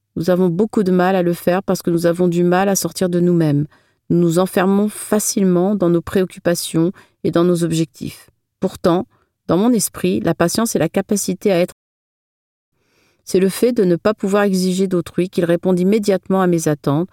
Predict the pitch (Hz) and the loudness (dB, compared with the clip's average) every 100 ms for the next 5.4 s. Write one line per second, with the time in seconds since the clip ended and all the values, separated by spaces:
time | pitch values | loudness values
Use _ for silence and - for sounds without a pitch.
0 | _ _ _ - 190 196 202 190 - - | _ _ _ -4 -2 -2 0 -2 -2 -2
1 | 233 208 202 190 180 170 180 165 - 165 | 0 2 2 2 2 2 2 0 -4 0
2 | 165 - _ _ - 156 143 160 190 220 | 0 -2 _ _ -2 2 2 0 -2 -2
3 | 226 220 190 170 180 208 _ _ - 208 | 0 2 2 2 0 -4 _ _ -4 0
4 | 190 185 180 170 160 - 185 165 160 147 | 2 2 2 2 0 0 0 0 0 0
5 | 139 - - | -2 -4 -10